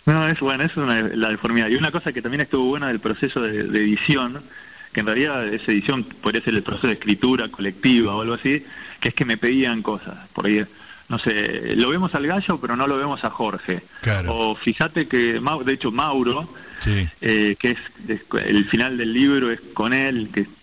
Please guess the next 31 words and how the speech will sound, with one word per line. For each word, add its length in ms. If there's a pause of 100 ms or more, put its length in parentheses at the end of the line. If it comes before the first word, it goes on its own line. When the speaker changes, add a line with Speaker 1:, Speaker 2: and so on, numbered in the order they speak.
(360)
Speaker 1:
eh, 340 (300)
en 100
un, 280
en, 240
nos 120
juntamos 320
a 80
comer 200
el 100
otro 180
día 200
y 60
me 100
dice, 220
"Boludo, 520
yo 220
no 140
tomo 480
cortado, 540
nunca 260
me 100
voy 120
a 60
tomar 220
un 60
cortado". 420
Y 120
ahí 60
tuvo 120
una 100
escena 360